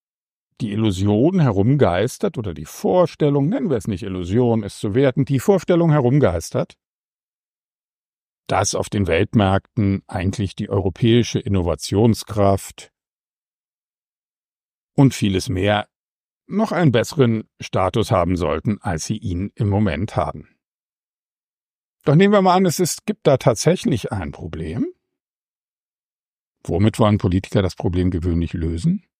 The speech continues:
Mit Geld. Damit irgendjemandem Geld zu geben. Subventionen beispielsweise,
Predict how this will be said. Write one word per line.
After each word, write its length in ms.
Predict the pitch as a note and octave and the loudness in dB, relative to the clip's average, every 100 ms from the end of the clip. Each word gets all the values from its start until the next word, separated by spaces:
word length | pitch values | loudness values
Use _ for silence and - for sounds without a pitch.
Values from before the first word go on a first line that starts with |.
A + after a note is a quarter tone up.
| _ _ _ _ _ | _ _ _ _ _
Mit 420 | - F#2 B2 - _ | -4 -2 -2 -8 _
Geld. 320 | - D#2+ D#2 - | -4 -4 -4 -6
Damit 360 | - F3 B3+ - | 0 2 2 2
irgendjemandem 840 | F#3+ G3+ G#3 D#3 C#3 A#2+ G#2 A#2+ | 0 4 2 6 6 6 4 2
Geld 280 | G#2 D2 D2+ | 0 -2 -6
zu 120 | - | -10
geben. 400 | D#2+ D#2 D2 - | -10 -10 -10 -2
Subventionen 720 | F#3+ C4 - C3+ - G#2+ G2+ | 0 0 2 0 2 0 2
beispielsweise, 720 | F#2+ F2 - G2+ - G2+ C#3 | 0 -2 -4 -8 -6 -6 -6